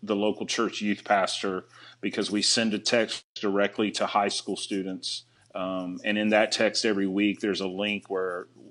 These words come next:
whether it's us interviewing a culture maker, um, a really compelling read, an article, a go watch this movie. Um, the cool part is that it's real world in real time with real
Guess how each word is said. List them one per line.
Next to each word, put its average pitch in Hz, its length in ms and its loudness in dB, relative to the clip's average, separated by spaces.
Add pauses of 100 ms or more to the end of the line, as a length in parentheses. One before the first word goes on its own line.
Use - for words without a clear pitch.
whether 98 320 0
it's 92 180 0
us 104 220 2
interviewing 107 520 -2
a 95 60 -4
culture 107 440 -2
maker, 101 600 -2 (440)
um, 92 400 -4
a 107 60 0
really 104 240 2
compelling 101 840 2
read, 104 520 2
an 95 100 -2
article, 104 880 4
a 101 60 -8 (160)
go 113 120 8
watch 110 440 6
this 117 240 0
movie. 107 680 -2 (540)
Um, 101 480 -8
the 113 100 -4
cool 180 280 6
part 147 320 8
is 123 180 0
that 110 420 -2
it's 117 220 -8
real 120 340 -2
world 117 460 -4
in 101 260 -10
real 117 260 -6
time 104 560 -10 (220)
with 110 240 -10
real 110 360 -2